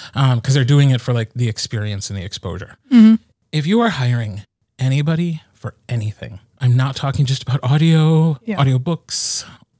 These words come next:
Speaker 1: acting, every field imaginable. If somebody is willing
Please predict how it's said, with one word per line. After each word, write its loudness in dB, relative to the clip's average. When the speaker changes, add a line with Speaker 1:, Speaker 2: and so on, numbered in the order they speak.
Speaker 1:
acting, -2
every 2
field 0
imaginable. 0
If 0
somebody -2
is -2
willing 0